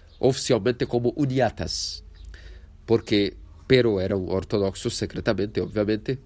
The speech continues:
pero uma vez que hav-, haviam venido do Império Austro-Húngaro, depois que o Império Austro-Húngaro se colapsou, eh, eles foram finalmente livres para proclamar esse adentro de Athos, que eram de fé ortodoxa abertamente.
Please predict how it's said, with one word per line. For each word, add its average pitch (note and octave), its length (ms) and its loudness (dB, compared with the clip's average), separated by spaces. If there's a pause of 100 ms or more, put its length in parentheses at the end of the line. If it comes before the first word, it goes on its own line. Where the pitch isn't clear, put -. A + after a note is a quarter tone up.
(140)
pero F3 260 6
uma C3 160 0
vez D#3 180 0
que D3+ 180 4
hav-, A2+ 220 -2
haviam A#2+ 480 4 (360)
venido A2 500 4
do G#2 100 2
Império G2+ 340 2
Austro-Húngaro, C#3 680 -2 (480)
depois C3 420 0
que - 100 -4
o C3 120 0
Império G#2 680 0
Austro-Húngaro G#2+ 840 0
se - 240 -4
colapsou, A2 580 0 (640)
eh, A2 280 4
eles C3 240 2
foram B2 200 0
finalmente A#2 480 0
livres B2+ 400 0
para A2+ 220 0
proclamar A2+ 520 2
esse G2+ 180 -2
adentro G2 280 -2
de D#3+ 140 4
Athos, C#3 340 -2
que D#3+ 120 0
eram A2 280 0 (100)
de A2+ 140 2
fé G2+ 180 2
ortodoxa F#2+ 640 -2 (120)
abertamente. G2+ 720 -2